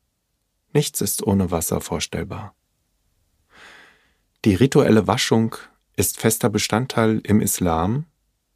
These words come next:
und auch im Judentum. Vor jedem Gebet vollzieht der muslimische Gläubige eine rituelle Waschung, um rein vor Gott zu treten. Und im Judentum gibt es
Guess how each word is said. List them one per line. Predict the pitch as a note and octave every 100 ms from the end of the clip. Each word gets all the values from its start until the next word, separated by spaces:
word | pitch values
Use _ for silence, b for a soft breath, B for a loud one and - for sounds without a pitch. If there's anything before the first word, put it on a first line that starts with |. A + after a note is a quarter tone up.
| _
und | F2
auch | D#2
im | G2+
Judentum. | G2+ G#2 F#2 - - D#2+ - _ _ _ _ _ _
Vor | -
jedem | F#2+ C3+ C#3+ C3
Gebet | G#2+ G2 G2+ G#2+ - B B B B
vollzieht | - G2 - C3+
der | B2
muslimische | G#2 G2 - G2+ A2+ - F2
Gläubige | F#2 E2 F2 G#2 G2+ F#2+ -
eine | F2+ F2
rituelle | F#2 G#2 F2+ F#2
Waschung, | D#2+ - - D2+ - _ _ _ _ _ _ _
um | - E2
rein | D#2 E2 F#2+ E2+ D#2 - _ _ _ _ _
vor | - -
Gott | D#2+ E2
zu | - -
treten. | F#2+ - F#2 - - G2 _ _ _ _ _ _ _ _ _ _ _ _ _ B B B B
Und | - A2
im | A2+
Judentum | G#2+ C3+ F#3+ F3+ D#3 C#3+ C3+ -
gibt | A#2 - A2+
es | A2 G#2 - -